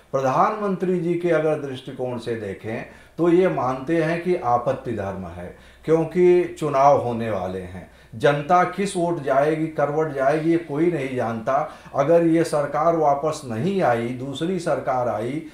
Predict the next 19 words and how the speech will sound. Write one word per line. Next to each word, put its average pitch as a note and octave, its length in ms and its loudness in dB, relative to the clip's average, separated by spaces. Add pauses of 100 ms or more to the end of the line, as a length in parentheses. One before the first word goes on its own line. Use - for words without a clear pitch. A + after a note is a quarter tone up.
(200)
तो F3 100 0
शायद D#3 420 4
राम D3 360 2
जन्म, C#3+ 420 -6
अ, B2+ 420 -2
मंदिर C#3 240 -6
को B2+ 180 -6
न C3 260 0
बनाने D3 460 0
दे, D#3 180 -4 (380)
प्राण C3+ 200 2
प्रतिष्ठा B2 580 -4
न B2 200 2
करने D3+ 440 -2
दे, D3+ 200 -2
उसमें C3 460 -8
अड़कंचा B2+ 600 -4
लगा D3 380 -2
दे। D3+ 320 -6